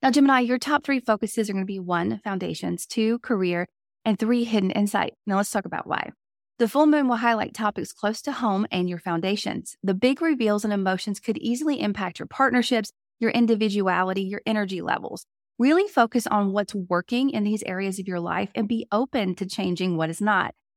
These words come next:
Now, as Saturn moves into Pisces, your reputation and your sense of purpose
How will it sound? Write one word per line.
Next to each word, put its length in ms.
Now, 140
as 160
Saturn 320
moves 160
into 180
Pisces, 600
your 100
reputation 720
and 100
your 80
sense 240
of 80
purpose 480